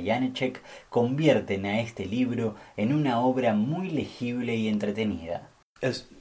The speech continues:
Speaker 2: el segundo nombre del libro es un cuento para los, para los chicos pe-, para los chicos pequeños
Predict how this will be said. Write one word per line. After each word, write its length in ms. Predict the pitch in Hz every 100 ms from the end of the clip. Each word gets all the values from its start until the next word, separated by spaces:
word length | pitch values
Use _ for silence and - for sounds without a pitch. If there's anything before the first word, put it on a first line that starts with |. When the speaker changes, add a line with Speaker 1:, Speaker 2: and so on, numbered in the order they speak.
| -
Speaker 2:
el 600 | 127 123 117 120 117 110 -
segundo 520 | - 139 151 175 156
nombre 460 | 127 117 110 101 101 - -
del 200 | 110 110
libro 480 | 107 110 107 - 117 - - - - -
es 560 | 113 113 110 107 - -
un 200 | 120 113
cuento 800 | 120 127 127 127 120 113 110 98 -
para 200 | 104 98
los, 840 | 98 98 - - - - - - - - - - - -
para 200 | 113 104
los 220 | 104 -
chicos 380 | 117 - 113 -
pe-, 260 | 104 101 - 113 -
para 160 | 113 104
los 180 | 101
chicos 260 | - - 113
pequeños 760 | 107 - 110 110 110 - -